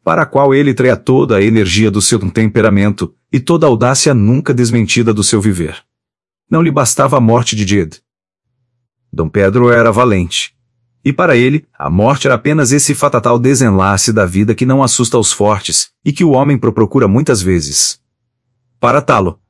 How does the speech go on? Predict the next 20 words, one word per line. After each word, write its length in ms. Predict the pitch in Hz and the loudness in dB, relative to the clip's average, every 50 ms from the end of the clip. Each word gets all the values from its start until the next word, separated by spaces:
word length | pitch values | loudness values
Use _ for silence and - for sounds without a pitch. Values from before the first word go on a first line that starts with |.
| _ _ _ _ _ _ _ _ _ _ _ | _ _ _ _ _ _ _ _ _ _ _
Embora 400 | - 139 143 120 120 - 170 170 | -2 0 0 2 2 2 2 2
o 40 | 151 | 4
horóscopo 500 | 123 110 110 117 123 - - 107 - 107 | 4 4 4 2 0 0 -4 -4 -6 -6
fatídico 540 | 95 - 104 98 - - 127 123 117 - 127 | -4 -2 -2 -2 0 0 -2 -2 0 0 0
da 100 | 127 123 | 0 0
cigana 440 | - - 117 110 117 120 127 127 117 | 0 -2 0 0 0 0 2 2 2
aí 120 | 110 120 | 2 0
estivesse 600 | 127 - - 127 101 90 113 127 147 139 - - | 0 -2 -2 -2 0 2 2 2 2 0 0 0
a 20 | 123 | 0
dizer 480 | 113 123 120 95 104 127 143 151 147 | 0 0 0 0 2 2 0 0 -2
que 220 | - - - 120 120 | -2 -2 0 0 2
um 100 | 131 139 | 2 2
dos 220 | 127 117 104 90 | 2 0 0 0
dois 240 | 90 120 127 131 110 | 0 0 0 2 0
devia 340 | 131 127 104 110 123 127 127 | 0 -2 0 0 0 0 2
morrer 320 | 131 123 107 123 135 127 | 2 2 2 2 0 0
pela 240 | - 131 117 117 113 | 0 0 0 0 2
mão 320 | 98 98 95 101 110 117 | 2 2 2 2 2 2
do 100 | 104 92 | 2 2
outro, 440 | 95 95 98 101 104 - 113 95 87 | 2 2 2 0 0 0 -2 -2 -2